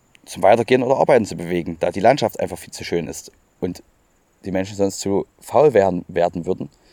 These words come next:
sich den ganzen Tag die wunderschöne Landschaft anschauen würden und nichts tun würden. Deswegen hat Gott die Sandflies erschaffen. Hm,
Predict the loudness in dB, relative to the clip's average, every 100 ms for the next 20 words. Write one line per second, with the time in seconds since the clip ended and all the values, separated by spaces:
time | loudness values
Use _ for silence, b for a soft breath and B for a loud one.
0 | b -12 -10 -4 -2 -2 -4 -4 -4 -6
1 | -4 -4 -4 -4 -4 -4 -6 -8 -4 -4
2 | -2 -6 -8 -12 -10 -8 -8 -10 -10 -8
3 | -8 -12 -16 _ _ _ _ _ _ -14
4 | -10 -6 -6 -6 -10 -12 -10 -10 -8 -8
5 | -4 -6 -6 -10 -14 -18 _ _ _ _
6 | _ _ _ _ _ _ _ _ _ _
7 | -6 -4 -2